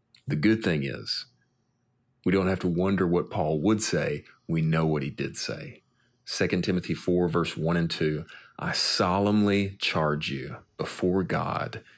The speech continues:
and Christ Jesus, who is to judge the living and the dead, and by his appearing and his kingdom,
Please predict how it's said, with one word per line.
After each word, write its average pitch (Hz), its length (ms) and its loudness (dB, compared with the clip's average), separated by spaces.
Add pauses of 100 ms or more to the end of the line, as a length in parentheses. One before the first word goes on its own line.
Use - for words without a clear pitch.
(140)
and 82 140 -2
Christ - 440 -2
Jesus, - 440 -2
who 92 160 2
is 90 160 2
to 73 120 -6
judge 90 640 0 (280)
the 78 100 -2
living 82 420 0
and 90 120 4
the 87 40 2
dead, - 500 -4 (260)
and 82 120 2
by 80 180 0
his 76 140 -4
appearing 80 720 -2 (240)
and 76 160 -4
his 80 180 -2
kingdom, 73 680 -2